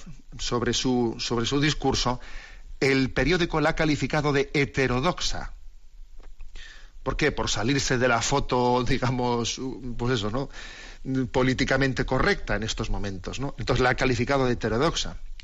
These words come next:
Es curioso que aquí aproximarse un poco al discurso de la casti-, de la castidad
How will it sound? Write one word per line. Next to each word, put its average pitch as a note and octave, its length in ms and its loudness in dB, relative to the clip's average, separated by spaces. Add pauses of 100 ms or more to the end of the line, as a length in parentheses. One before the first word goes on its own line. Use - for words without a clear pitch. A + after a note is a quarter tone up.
Es - 160 -6
curioso C3 440 0
que B2+ 80 0
aquí C3 320 0
aproximarse B2 840 0
un D3+ 140 0
poco - 500 -2
al A2+ 220 2
discurso A2 720 0
de G#2+ 140 0
la A2 140 2
casti-, D3 460 0 (400)
de D3+ 160 2
la B2 160 4
castidad B2+ 640 0